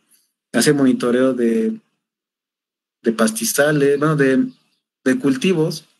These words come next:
Los sistemas de posicionamiento satelital es, es algo muy importante, ya que todos utilizamos, ¿no? El sistema de, de posicionamiento, ya sea para, para pedir algo para comer, para ubicarnos en el, en,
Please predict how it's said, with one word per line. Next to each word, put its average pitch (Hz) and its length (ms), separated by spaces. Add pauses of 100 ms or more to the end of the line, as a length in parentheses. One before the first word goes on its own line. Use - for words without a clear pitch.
(460)
Los 123 100
sistemas 147 600
de 131 100
posicionamiento 131 580
satelital 127 460
es, 131 140 (120)
es 131 140
algo 131 340
muy 120 380
importante, 143 760 (960)
ya 123 60
que 135 120
todos 131 280
utilizamos, 117 480
¿no? 123 60
El 123 40
sistema 120 320
de, 110 320 (440)
de 120 60
posicionamiento, 127 600
ya 127 120
sea 127 160
para, 113 440 (800)
para 117 180
pedir 131 160
algo 127 220
para 110 180
comer, 160 500
para 127 160
ubicarnos 131 760
en 113 160
el, 113 440 (1400)
en, 120 500